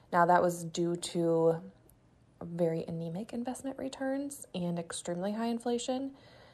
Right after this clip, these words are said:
um, which prevailed for much of the seventies. So that does include that time period. Um, and this is, a four percent rule is based on a portfolio that has about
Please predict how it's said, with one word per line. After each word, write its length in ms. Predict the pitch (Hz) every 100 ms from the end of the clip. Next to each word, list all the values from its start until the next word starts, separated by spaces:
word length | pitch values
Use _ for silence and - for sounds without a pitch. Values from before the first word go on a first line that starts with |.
| - -
um, 380 | 175 165 160
which 260 | 170 185 -
prevailed 360 | 214 196 185 185
for 100 | 180
much 220 | 170 170
of 80 | 160
the 80 |
seventies. 720 | 160 139 131 180 220 233 233 - - - - -
So 640 | - 190 180 180 165 - - 175 -
that 200 | 175 175
does 240 | 175 175
include 400 | 175 160 - 165
that 180 | 147 -
time 280 | - 151 156
period. 540 | 185 208 233 240 240 220 - _ _ -
Um, 540 | 175 160 143 - - - -
and 200 | 196 190
this 200 | 190 208
is, 440 | 240 233 226 220 - -
a 60 |
four 180 | - 190
percent 300 | 190 233 233
rule 640 | 180 170 180 180 180 180 180 - - -
is 160 | 180
based 400 | 170 170 165 -
on 100 | 180
a 60 | 175
portfolio 840 | 165 175 - 165 165 170 170 175 175
that 160 | 175
has 400 | - - 165 165
about 260 | 170 170